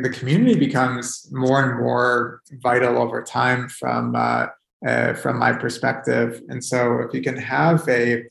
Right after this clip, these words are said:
um, you know, if you can have groups or one, just groups where people can talk to each other and you can have people who are, uh, in and of themselves, you know, big promoters of your brand or your technology company,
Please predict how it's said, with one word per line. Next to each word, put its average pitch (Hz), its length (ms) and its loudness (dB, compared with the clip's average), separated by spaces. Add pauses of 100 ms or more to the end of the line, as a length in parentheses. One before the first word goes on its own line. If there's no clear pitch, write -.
(360)
um, 117 540 -2
you 127 60 -4
know, 120 60 0
if 117 100 -8
you 131 80 -6
can 131 120 -6
have 135 380 0
groups 120 460 -2
or 120 320 -2
one, 156 400 4
just 135 260 -8
groups 131 300 -2
where 117 400 2 (220)
people 151 360 2
can 120 460 -2
talk 131 300 -4
to 131 140 -2
each 117 200 -2
other 147 400 -2 (100)
and 120 180 -6
you 120 60 -6
can 127 140 -8
have 127 260 -2
people 131 400 -2
who 131 180 2
are, 117 380 2 (260)
uh, 123 200 -2
in 139 140 -2
and 135 80 0
of 127 120 0
themselves, 120 840 -2
you 127 80 -6
know, 120 240 -6
big 120 360 0
promoters 123 680 0
of 117 180 -6
your 117 460 0
brand 120 420 -2
or 123 80 -2
your 123 160 -6
technology 120 560 -8
company, 131 480 -6